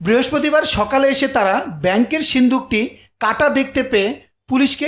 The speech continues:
খবর দেন। প্রাথমিকভাবে ঊনত্রিশ লাখ টাকা লুটের হিসাব নিশ্চিত হওয়া গেছে। ঘটনাস্থল পরিদর্শন করে জেলা পুলিশের অতিরিক্ত পুলিশ সুপার স্নিগ্ধ আক্তার বলেন, চুরির ঘটনায় জড়িতদের শনাক্তের কাজ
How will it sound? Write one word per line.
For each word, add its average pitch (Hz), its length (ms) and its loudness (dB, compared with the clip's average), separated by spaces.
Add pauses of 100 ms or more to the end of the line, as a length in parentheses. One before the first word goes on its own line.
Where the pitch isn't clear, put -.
খবর 190 340 0
দেন। 143 160 -4 (1000)
প্রাথমিকভাবে 247 640 2 (140)
ঊনত্রিশ 294 440 2 (100)
লাখ 220 280 0
টাকা 269 220 0
লুটের 254 300 0
হিসাব 240 320 0 (380)
নিশ্চিত 254 400 0
হওয়া 202 280 2
গেছে। 160 280 -4 (2500)
ঘটনাস্থল 247 680 2
পরিদর্শন 262 500 2
করে 233 220 2 (300)
জেলা 214 280 2
পুলিশের 294 460 0
অতিরিক্ত 247 420 -2
পুলিশ 254 340 -2
সুপার 247 300 0 (340)
স্নিগ্ধ 220 460 -2
আক্তার 277 320 2
বলেন, 208 300 0 (640)
চুরির 277 300 0
ঘটনায় 269 440 2
জড়িতদের 247 520 2
শনাক্তের 269 580 -2
কাজ 262 180 0